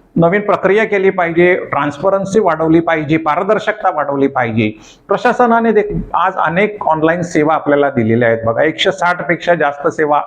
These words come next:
दिलेल्या आहेत. तेव्हा आपल्याला प्रशासनाकडे ऑनलाइन देखील ते कामं करून घेतात.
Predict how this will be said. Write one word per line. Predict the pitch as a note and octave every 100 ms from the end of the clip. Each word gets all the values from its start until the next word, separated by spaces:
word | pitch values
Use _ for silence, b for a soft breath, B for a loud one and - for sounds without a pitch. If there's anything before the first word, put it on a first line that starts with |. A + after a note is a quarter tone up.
| C3+
दिलेल्या | D#3+ G#3+ G3
आहेत. | C#3+ - B B _ -
तेव्हा | A#3
आपल्याला | A3+ A3+ A#3+ B3+
प्रशासनाकडे | A3 - E3+ E3+ G3+ G#3 G#3 G#3+ G#3 G#3 A3
ऑनलाइन | - E3+ F3+ G3 G3
देखील | F3+ F#3+ F#3+
ते | G3
कामं | - D3+ E3+
करून | E3+ D#3 F#3
घेतात. | D3+ D3+